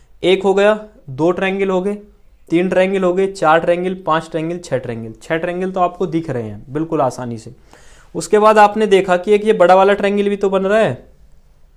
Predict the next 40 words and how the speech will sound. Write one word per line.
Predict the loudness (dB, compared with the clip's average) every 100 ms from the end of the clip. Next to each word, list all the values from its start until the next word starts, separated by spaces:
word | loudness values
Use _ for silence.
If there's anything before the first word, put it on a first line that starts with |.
| _ -16
सात। | -2 2 2 0 -8 -20 -20 -20 -18
कितने | -10 -6 -4
ट्रायंगल | -2 -2 -2
हो |
गए? | -2 -2
सात। | -2 -2 -6 -20 -20 -18
उसके | -12 -2 4
बाद | 6 4
आपने | 2 2
ये | 4 4
देखा | 2 4 2
और | 2 -2 0 0
इस | -2 -2
बेस | 0 0 2
से | 0 2
एक | 0
ये | -2
ट्रायंगल | -2 -4 -4 -6
बन | -6
रहा | -6 -8
है, | -10 _ _ -18
तो | -8
टोटल | -4 0 2
इसमें | 0 -2 -4
कितने | -4 -4
हो | -4 -4
गए? | -4 -6 0
आठ | 0 0 -6
ट्रायंगल | -6 -4 -4 -4
हो | -4
गए | -6
हमारे। | -8 -8 -12 -14 -18 -20 -20 -20 -8
आपको | -8 -2 2
बा-, | 4 4 4
याद | 6 6
रखनी | 2 0 -4 -4
है | -6 -8 -20 -20 _ _ -20 -20 _ _ -2
आठ | 2 2 0 -2
ट्रायंगल | 2 2 0
हमारे | 0 -2 0